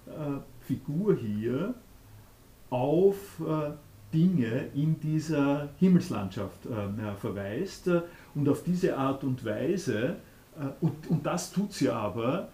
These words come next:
selbst in einem, äh, gemalten Kontext. Äh,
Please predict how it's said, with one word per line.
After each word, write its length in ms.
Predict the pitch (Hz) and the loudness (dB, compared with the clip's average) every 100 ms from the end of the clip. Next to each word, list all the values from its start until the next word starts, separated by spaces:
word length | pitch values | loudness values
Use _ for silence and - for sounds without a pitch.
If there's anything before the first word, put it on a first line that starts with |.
| - | -16
selbst 480 | - 143 165 165 - - | -2 2 4 2 -6 -6
in 260 | 147 156 156 | -2 0 -2
einem, 640 | 139 123 123 131 123 127 123 | -2 0 2 2 2 0 -2
äh, 160 | 127 117 | 0 2
gemalten 600 | 135 113 101 123 139 123 | 2 4 4 2 0 -2
Kontext. 840 | 120 104 101 101 87 - - 131 | -2 -2 -2 -6 -8 -8 -4 2
Äh, 180 | 120 | 4